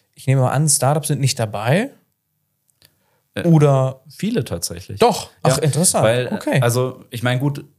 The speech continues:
Speaker 2: ist auch die Frage, ein Startup heute oder ein Startup vor fünf Jahren ist
Speaker 1: Ja.
Speaker 2: natürlich eine, eine ganz anderer Schuh, ne?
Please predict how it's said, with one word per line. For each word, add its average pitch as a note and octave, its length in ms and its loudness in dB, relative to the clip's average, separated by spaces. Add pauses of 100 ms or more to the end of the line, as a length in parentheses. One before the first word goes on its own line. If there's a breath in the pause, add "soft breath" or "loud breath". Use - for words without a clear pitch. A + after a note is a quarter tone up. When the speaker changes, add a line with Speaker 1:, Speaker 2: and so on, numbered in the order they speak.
Speaker 2:
ist A2 120 -4
auch A2 100 2
die A2+ 120 -6
Frage, G2+ 460 -2
ein G2 300 -10
Startup G2 460 -2
heute A2 340 -4
oder F2+ 220 -6
ein F2+ 80 -8
Startup F#2+ 400 -4
vor F#2+ 220 -10
fünf G2+ 320 -10
Jahren G#2 320 -6
ist - 200 -8
Speaker 1:
Ja. C#3+ 180 2
Speaker 2:
natürlich G2+ 200 -4
eine, F#2+ 200 -8
eine F#2+ 160 -12 (180)
ganz F#2+ 220 -6
anderer F#2 320 -6
Schuh, C#3 280 -6
ne? A#2 200 -4